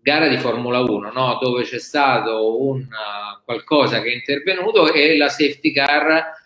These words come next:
è, è, è entrata in pista e sta compattando un po' tutte quante quelle che sono le aziende di, di alberghiere,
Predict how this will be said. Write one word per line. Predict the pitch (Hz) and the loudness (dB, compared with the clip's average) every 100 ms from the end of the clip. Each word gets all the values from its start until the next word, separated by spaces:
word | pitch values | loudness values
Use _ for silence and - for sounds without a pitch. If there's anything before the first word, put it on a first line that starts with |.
| _ - | _ -2
è, | 135 139 143 143 | 2 4 4 2
è, | 123 117 | -2 0
è | 143 | 0
entrata | 135 135 127 120 | 0 0 -2 -2
in | 117 113 | -6 -10
pista | - 104 - - 151 185 | -10 -10 -10 -6 -2 0
e | 180 160 170 | 2 2 2
sta | - 170 175 | 0 -2 -2
compattando | - 175 - 220 - 135 135 165 135 | -2 -4 0 -2 0 -2 -2 -2 -6
un | 135 | -4
po' | 165 | -4
tutte | 165 143 151 | -4 -10 -6
quante | 143 151 156 131 | -2 -2 -4 -6
quelle | 117 147 135 - | -2 0 0 0
che | 131 127 - - _ | 2 0 -2 -12 _
sono | - 131 123 | -4 -2 2
le | 131 | 0
aziende | 131 143 143 131 113 113 113 | 2 2 2 0 0 0 -2
di, | 120 117 117 | -6 -6 -6
di | 110 110 107 101 101 - | -8 -6 -6 -8 -12 -12
alberghiere, | 113 135 196 202 127 113 123 180 - _ | -10 -4 -2 2 2 2 0 -2 -4 _